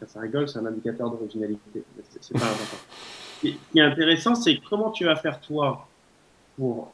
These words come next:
Speaker 1: faire en sorte qu'ils s'approprient cette connaissance. Et donc, du coup, ce qui est intéressant, c'est isoler à l'intérieur de Airbnb la caractéristique qui semble intéressante. Si tu dis juste Airbnb comme ça, hein, je remets quinze ans en arrière,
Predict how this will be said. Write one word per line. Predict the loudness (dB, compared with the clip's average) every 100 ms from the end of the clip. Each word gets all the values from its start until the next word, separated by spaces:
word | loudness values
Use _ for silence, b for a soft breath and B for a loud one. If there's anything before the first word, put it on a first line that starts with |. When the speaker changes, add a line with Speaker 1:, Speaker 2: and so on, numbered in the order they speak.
| 0
Speaker 1:
faire | 2
en | 2
sorte | 0 -4 -2
qu'ils | -4
s'approprient | -2 0 0 2 -2 -2 -6
cette | -6 -8
connaissance. | -8 -10 -16 -16 -2
Et |
donc, | 0
du | 2
coup, | 0
ce | -2
qui | 0
est |
intéressant, | 0 0 -2 -2
c'est | 0 0 0 6
isoler | 6 8 8 10 8 6 -8 _ _ _ 2
à | 6
l'intérieur | 8 8 6 6 6 6
de | 6
Airbnb | 6 4 4 4 4
la | 4
caractéristique | 4 2 0 -4 -4 -6 -10
qui | -8
semble | -6 -4
intéressante. | -2 -2 -4
Si | -6
tu |
dis | -2 -2
juste | -2 0
Airbnb | 0 6 6 6 0 -2 -4
comme | -2
ça, | 2 0 0 -10 _ _ -14
hein, | -14 -6
je | -4 0
remets | 4 6 6
quinze | 4 0
ans |
en | 0
arrière, | 2 2 2 -2